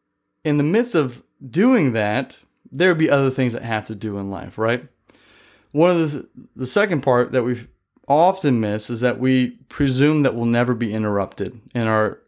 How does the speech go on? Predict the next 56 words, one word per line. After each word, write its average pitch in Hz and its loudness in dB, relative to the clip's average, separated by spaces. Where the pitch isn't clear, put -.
in 113 -6
our 107 -4
goal 107 0
actions, 95 -6
as, 113 -4
as 131 -2
though 139 2
nothing 151 2
else 120 0
is 113 -6
ever 107 -2
gonna 107 -6
come 139 -4
up. - -4
And 139 -2
so 160 2
in 165 2
my 156 4
prioritized 160 2
to-do 139 0
list, 233 2
I - 2
would 165 -2
plan 165 0
in 165 2
interruptions, 131 0
plan 156 -2
in 143 0
time 143 -2
to 131 -4
be 127 0
interrupted. 127 -2
And 160 0
then 190 0
what 196 4
I 147 4
would 139 0
do 135 2
is, 120 -2
with 131 -2
all 147 2
the 131 2
other 135 0
things 123 0
that 113 -4
I 117 -4
had 120 -2
going 113 0
on, 113 -2
would 113 -4
all 175 2
go 190 0
on 170 4
the 139 -2
to-do 120 -2
list. 107 -6